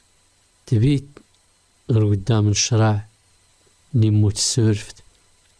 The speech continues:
أشكو غيك اللي تينيني والي ون ربي. ود اللي سيتي قداسن. اختبرات نروميا إيمي تام. تاغوري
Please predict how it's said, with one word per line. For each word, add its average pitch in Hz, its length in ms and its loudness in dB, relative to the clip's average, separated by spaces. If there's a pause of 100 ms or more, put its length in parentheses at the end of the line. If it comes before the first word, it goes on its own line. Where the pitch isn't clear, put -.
(320)
أشكو 120 380 -2
غيك 110 160 0
اللي 117 140 2
تينيني 110 520 2
والي 104 280 4
ون 101 240 2
ربي. 104 420 -2 (500)
ود 107 200 0
اللي 101 200 2
سيتي 107 400 -2
قداسن. 104 600 -2 (1120)
اختبرات 107 540 -2
نروميا 104 680 0
إيمي 107 300 0 (100)
تام. 101 280 0 (1080)
تاغوري 104 580 2